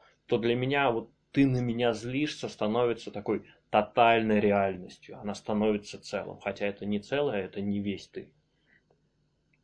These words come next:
А пограничное расстройство — это дисфункция эмоционального регулирования. И его причины в, а, биологии и в сочетании с дисфункциональным окружением, ну и их взаимодействие с течением времени.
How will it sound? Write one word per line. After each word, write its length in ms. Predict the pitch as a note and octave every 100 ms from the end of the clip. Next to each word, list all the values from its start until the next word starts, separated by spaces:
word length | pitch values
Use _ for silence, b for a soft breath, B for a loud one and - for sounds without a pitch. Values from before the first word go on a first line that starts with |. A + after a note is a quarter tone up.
| _ _
А 460 | C3 A2 A2+ A#2+ A#2+ -
пограничное 480 | - B2+ C#3 C#3+ C#3
расстройство — 520 | C3+ C3+ F3+ G3 - C3
это 280 | C3 - B2
дисфункция 920 | A#2 A#2+ - - D#3 D3+ - B2+ A2+
эмоционального 800 | A2+ G#2+ - A2+ B2 B2 A#2 G#2+
регулирования. 800 | G#2 G2+ G2+ G2 G2 G2+ - - _ b b b _
И 100 | B2
его 520 | A#2 A#2 A2+ A#2 B2+
причины 600 | B2 A2 - D3+ C#3+ A#2 G2+
в, 120 | A2
а, 320 | G#2 G2+ G#2
биологии 840 | G#2 A2+ A#2 D#3 F#3+ F#3 D#3+ D3+ b b b -
и 140 | B2+
в 80 | -
сочетании 800 | A#2+ - B2 - C#3 C#3 B2+ G#2+
с 400 | - A2+ A2 G#2+
дисфункциональным 1080 | A2 C#3 C3+ - A2 A#2 G#2+ A#2 A#2 G#2+
окружением, 800 | G2 G#2 G2 G#2 G2+ F#2+ G2 - -
ну 160 | C#3
и 320 | A#2+ A2+ A2+ A#2+
их 80 |
взаимодействие 800 | G#2 G#2+ G#2 G#2 G#2+ A2+ - -
с 40 | -
течением 460 | - - G2+ G2+
времени. 400 | G2 G2+ F#2+ -